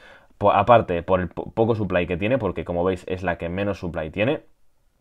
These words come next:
por las alianzas estratégicas que tiene. Y lo que habría que hacer para determinar el precio, que si es rentable Flow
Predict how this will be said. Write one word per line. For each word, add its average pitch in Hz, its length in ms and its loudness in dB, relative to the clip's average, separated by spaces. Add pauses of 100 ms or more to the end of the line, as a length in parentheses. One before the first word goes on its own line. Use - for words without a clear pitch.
(1080)
por 147 220 10
las 131 200 8
alianzas 117 460 4
estratégicas 104 540 0
que 87 120 -2
tiene. 76 400 -8
Y 98 120 -6
lo 101 100 2
que 98 60 2
habría 113 260 6
que 139 80 4
hacer 123 320 0
para 87 320 0
determinar 92 800 -2
el 87 180 -6
precio, 90 480 -4
que 82 480 -8
si 98 160 -8
es 98 80 -2
rentable 95 400 -2
Flow 92 420 -4